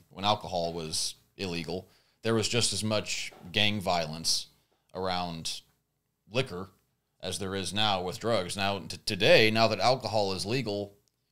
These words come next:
when was, when was the last time you heard of a liquor store owner shooting another liquor store owner for setting up shop right across the street?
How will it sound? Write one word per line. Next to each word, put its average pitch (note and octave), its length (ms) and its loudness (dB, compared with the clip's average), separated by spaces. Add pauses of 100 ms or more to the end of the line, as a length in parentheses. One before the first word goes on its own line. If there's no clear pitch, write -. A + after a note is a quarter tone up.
(140)
when B2 140 -4
was, A#2 100 -2
when C3+ 200 0
was C#3 120 2
the A#2+ 60 -2
last C3 280 6
time B2 260 0
you A#2+ 120 -2
heard A#2 220 -2
of G2 120 -4
a F#2+ 280 -2
liquor A2+ 300 -2
store G2+ 360 -4
owner G2 400 -6
shooting C3+ 380 0
another C3+ 260 2
liquor G#2 300 -4
store G#2 340 -6
owner G2+ 300 -6
for G2+ 120 -10
setting G#2 280 -4
up G2+ 100 -2
shop G#2+ 320 0
right G#2+ 140 2
across G#2 320 -2
the F2+ 80 -6
street? G#2 340 -6